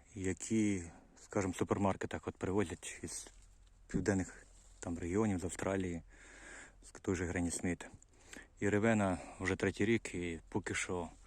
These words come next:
от на сонці, які достигають, е, там, то смак подобається. Дуже гармонійний такий, і кислинка зникає, але це одиничні випадки, поки що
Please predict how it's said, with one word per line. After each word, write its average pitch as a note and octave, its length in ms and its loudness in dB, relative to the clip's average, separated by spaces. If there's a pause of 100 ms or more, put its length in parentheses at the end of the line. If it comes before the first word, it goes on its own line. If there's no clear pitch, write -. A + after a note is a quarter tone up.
(500)
от A2+ 160 0
на G2+ 60 4
сонці, G#2+ 500 4 (240)
які F#2+ 200 0
достигають, F2+ 720 0
е, - 640 -8
там, F2 440 -4 (400)
то F#2 320 0 (600)
смак - 460 2
подобається. F2+ 720 0 (100)
Дуже F#2+ 260 2
гармонійний G2 580 4
такий, F2 360 -4
і F#2 260 -6
кислинка G#2+ 520 0
зникає, F#2 580 0 (600)
але G2 340 -2
це F#2+ 340 -2 (160)
одиничні G2 480 0
випадки, F#2 640 -2 (260)
поки - 280 -4
що F2+ 380 0